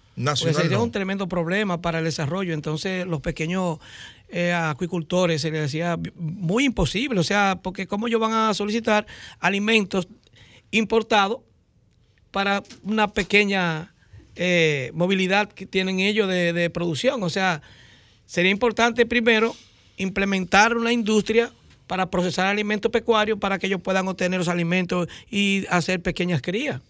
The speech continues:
Speaker 1: ¿Tú puedes creer que ahora mismo, en promedio, el quintal de alimentos pecuarios para la acuicultura ronda los dos mil ochocientos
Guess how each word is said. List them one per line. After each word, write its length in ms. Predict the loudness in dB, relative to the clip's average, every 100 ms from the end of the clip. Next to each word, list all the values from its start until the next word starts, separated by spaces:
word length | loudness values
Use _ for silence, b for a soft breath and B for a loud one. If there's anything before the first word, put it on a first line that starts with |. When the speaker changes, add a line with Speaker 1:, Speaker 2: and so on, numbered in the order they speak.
| -20 _
Speaker 1:
¿Tú 120 | -16 -6
puedes 220 | -4 -2
creer 240 | -2 -4
que 80 | -2
ahora 180 | 0 0
mismo, 320 | 0 -2 -2
en 100 | -2
promedio, 640 | -2 0 0 0 -2 -4 -10 b b
el 160 | -6
quintal 440 | -6 -6 0 2 2
de 80 | 0
alimentos 440 | 0 -4 -4 -10 -12
pecuarios 500 | -12 -4 0 0 0 -6
para 160 | -4
la 60 | -4
acuicultura 680 | -6 -8 -6 -4 -2 -2 -4 B B
ronda 360 | -2 2 2 4
los 120 | 4
dos 100 | 2
mil 140 | 2
ochocientos 500 | -2 -2 -4 -4 -4